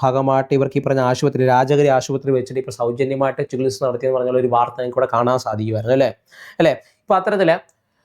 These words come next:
സാമ്പത്തികമായിട്ട് പിന്നോട്ട് നിൽക്കുന്ന വ്യക്തികളെ കണ്ടെത്തിയതിനു ശേഷം ഇവർ ഇപ്പൊ സൗ-, ഈ പറയുന്ന കുടുംബങ്ങളിലെ പതിനാല് വയസ്സ് താഴെയുള്ള കുട്ടികളാണെങ്കിൽ അവർക്ക് ഈ പറയുന്ന റോബോട്ടിക് ശസ്ത്രക്രിയ സൗജന്യമായിട്ട് നൽകുന്ന ഒരു പദ്ധതിയായിരുന്നു ഈ പറയുന്ന വാത്സല്യം എന്ന് പറയുന്നത്.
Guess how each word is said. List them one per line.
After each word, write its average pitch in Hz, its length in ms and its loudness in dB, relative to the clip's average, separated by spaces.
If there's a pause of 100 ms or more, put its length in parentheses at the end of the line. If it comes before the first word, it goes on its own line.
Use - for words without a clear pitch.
(100)
സാമ്പത്തികമായിട്ട് 196 840 2
പിന്നോട്ട് 160 540 0
നിൽക്കുന്ന 143 540 0
വ്യക്തികളെ 135 420 0
കണ്ടെത്തിയതിനു 135 440 -2
ശേഷം 123 280 -6
ഇവർ 139 100 2
ഇപ്പൊ 147 180 -2
സൗ-, 143 280 0
ഈ 151 100 0
പറയുന്ന 143 280 0
കുടുംബങ്ങളിലെ 147 760 -2
പതിനാല് 170 440 2
വയസ്സ് 165 320 0
താഴെയുള്ള 151 300 2
കുട്ടികളാണെങ്കിൽ 127 760 -2 (220)
അവർക്ക് 156 180 0
ഈ 170 40 -4
പറയുന്ന 160 280 0
റോബോട്ടിക് 160 540 2
ശസ്ത്രക്രിയ 151 460 -6
സൗജന്യമായിട്ട് 143 680 -2
നൽകുന്ന 131 220 -2
ഒരു 131 140 -6
പദ്ധതിയായിരുന്നു 127 480 -2
ഈ - 60 -14
പറയുന്ന 123 200 -6
വാത്സല്യം 123 480 -2
എന്ന് 135 120 -2
പറയുന്നത്. 123 340 -2